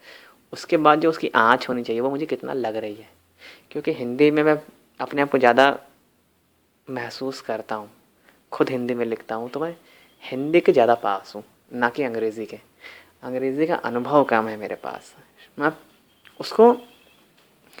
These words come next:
समझ तो लेता हूँ, लेकिन जिस भाव से वो लिखा गया है, मतलब, जिस समय वो लिखा गया है, जिस तरह से वो लिखा गया है, उसको जो जानने का एक, क्या बोलें उसे, जो ज-, ज़रिया है,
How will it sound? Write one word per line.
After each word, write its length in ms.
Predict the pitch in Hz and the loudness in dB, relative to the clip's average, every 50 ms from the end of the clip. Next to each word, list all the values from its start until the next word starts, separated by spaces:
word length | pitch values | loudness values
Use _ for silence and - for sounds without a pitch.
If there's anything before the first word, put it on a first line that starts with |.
| - _ - | -20 _ -12
समझ 340 | - - 143 147 160 160 - | -4 -2 2 2 2 2 2
तो 100 | - 139 | 0 2
लेता 240 | 127 127 127 139 | 2 2 2 0
हूँ, 220 | 131 120 110 120 127 | -2 -2 -4 -8 -10
लेकिन 380 | 123 135 - - 196 208 220 220 - _ _ _ _ _ - - - - - _ _ _ _ _ - | -10 -8 -6 -6 -6 -6 -8 -10 -16 _ _ _ _ _ -20 -20 -20 -20 -20 _ _ _ _ _ -10
जिस 340 | 123 - 185 185 - - - | 0 0 0 0 0 -8 -10
भाव 400 | 87 - - 117 113 120 143 156 | -10 -6 0 2 2 2 2 0
से 140 | 156 - 170 | -2 -4 -4
वो 100 | 160 156 | -4 -2
लिखा 400 | 135 120 117 - - - 127 123 | -2 -4 -6 -4 0 2 2 2
गया 200 | 113 110 107 107 | 2 0 -6 -6
है, 160 | 110 117 117 113 | -10 -14 -16 -16
मतलब, 680 | 113 117 117 _ _ _ _ - - 135 143 170 170 151 | -16 -18 -20 _ _ _ _ -20 -14 -8 -8 -8 -4 -2
जिस 220 | 151 185 - - | -2 -2 -2 -4
समय 280 | - - 127 127 147 156 | -8 -8 -4 0 2 4
वो 100 | 156 147 | 4 4
लिखा 340 | 127 120 117 - - 117 113 | 4 2 0 0 -2 -6 -4
गया 180 | 110 110 107 107 | -4 -6 -8 -8
है, 140 | 107 110 110 | -10 -6 -4
जिस 200 | 147 156 - - _ _ _ - | -4 -4 -4 -6 _ _ _ 0
तरह 240 | 117 123 139 151 151 | 2 2 2 -2 -4
से 160 | - - 131 | -4 -6 -4
वो 100 | 120 117 | -4 -4
लिखा 280 | 113 - - - 120 117 | -4 -6 -10 -12 -16 -12
गया 160 | 117 113 113 | -12 -12 -12
है, 80 | 127 _ _ _ _ _ _ _ _ _ _ _ - | -14 _ _ _ _ _ _ _ _ _ _ _ -14
उसको 340 | - - - - - - | -12 -12 -12 -4 2 2
जो 120 | 208 208 202 | 6 6 6
जानने 580 | 175 - 120 113 113 113 117 123 139 151 160 | 4 2 -4 -4 -4 -4 -6 -4 -4 -4 -4
का 140 | 160 165 170 | -4 -6 -4
एक, 200 | 160 160 170 - _ _ _ _ _ _ _ _ _ _ _ _ _ _ _ _ _ _ _ _ _ _ _ _ _ _ _ _ _ _ _ _ _ _ _ _ - | -4 -4 -6 -6 _ _ _ _ _ _ _ _ _ _ _ _ _ _ _ _ _ _ _ _ _ _ _ _ _ _ _ _ _ _ _ _ _ _ _ _ 0
क्या 140 | 131 120 | 2 2
बोलें 180 | 113 110 107 107 | 2 0 -4 -6
उसे, 260 | 104 104 - - 92 | -10 -12 -10 -12 -10
जो 140 | 107 - 117 | -6 -6 -8
ज-, 240 | 113 - 117 110 110 110 | -6 -4 -4 -4 -4 0
ज़रिया 340 | 113 113 113 117 120 127 123 | 4 4 4 6 8 6 6
है, 240 | 117 110 104 - - | 6 4 -2 -8 -12